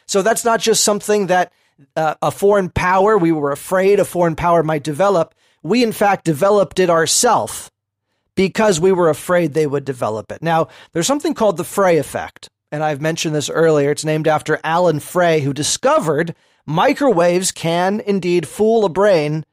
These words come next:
into hearing phantom sounds when no sound exists at all, right? Microwaves are silent. That's why this, uh, system called Thor,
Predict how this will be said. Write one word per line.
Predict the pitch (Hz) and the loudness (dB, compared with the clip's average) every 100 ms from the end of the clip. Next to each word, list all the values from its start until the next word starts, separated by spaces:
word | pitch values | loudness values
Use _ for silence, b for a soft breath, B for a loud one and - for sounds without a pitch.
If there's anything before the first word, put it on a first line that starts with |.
| _ _ _ | _ _ _
into | 151 180 | -2 0
hearing | 151 190 196 180 160 | 2 2 4 2 0
phantom | - 196 202 196 175 | 0 0 0 0 0
sounds | - 190 196 127 90 - - - _ _ - | 2 2 2 0 -4 -6 -6 -8 _ _ -2
when | 160 165 165 | 0 2 2
no | 180 185 190 180 - | 4 4 2 -2 -4
sound | - 175 175 165 - | -2 0 0 -2 -6
exists | 170 127 180 170 - - - | -8 -2 0 0 -2 -6 -2
at | 170 175 | 0 2
all, | 185 160 90 - _ _ 156 | 2 2 0 -6 _ _ -2
right? | 160 - 160 | -2 -2 -8
Microwaves | 160 180 - 190 180 170 165 | -4 -2 0 2 2 2 0
are | |
silent. | 151 - 247 233 95 107 _ _ _ | 0 0 2 2 0 -8 _ _ _
That's | 165 - 175 | -2 0 2
why | 180 | 2
this, | 156 160 - | 2 0 0
uh, | 151 143 - _ | 0 0 -4 _
system | - 233 - 165 | 0 0 0 -2
called | - 147 139 | -2 -2 -2
Thor, | - 208 202 127 147 | 0 2 4 2 -2